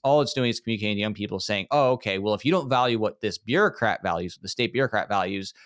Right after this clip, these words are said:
there's something wrong with you, right? There's something wrong that you don't like what it is that they're assigning you and telling you what to do." So,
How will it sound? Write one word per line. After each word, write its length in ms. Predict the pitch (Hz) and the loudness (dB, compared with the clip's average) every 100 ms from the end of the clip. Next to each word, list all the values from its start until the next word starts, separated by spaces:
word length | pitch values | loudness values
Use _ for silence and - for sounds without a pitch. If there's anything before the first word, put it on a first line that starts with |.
| - | 0
there's 160 | 180 | 2
something 300 | 165 135 110 87 | 2 0 0 0
wrong 260 | 104 120 | 2 2
with 220 | 92 - | 0 -8
you, 120 | 80 - | -12 -6
right? 220 | 90 87 | -4 -4
There's 140 | 104 | -4
something 260 | - 170 120 | -2 0 0
wrong 220 | 107 113 107 | 2 2 2
that 120 | 92 | 0
you 100 | 101 | 0
don't 180 | 98 - - _ | -2 -4 -12 _
like 360 | 98 104 104 - | -2 0 0 -2
what 160 | 104 101 | -2 0
it 100 | 98 | 0
is 200 | 98 98 | 0 -2
that 100 | 92 | -4
they're 160 | 95 87 | -4 -2
assigning 460 | - 113 98 95 | 0 0 0 -2
you 60 | 90 | -6
and 100 | 82 | -8
telling 200 | 98 92 | -8 -6
you 20 | |
what 120 | 90 - | -8 -14
to 80 | |
do." 140 | - 80 - _ - - - - | -12 -12 -12 _ -20 -20 -20 -12
So, 540 | - - 139 131 117 | -4 2 4 4 2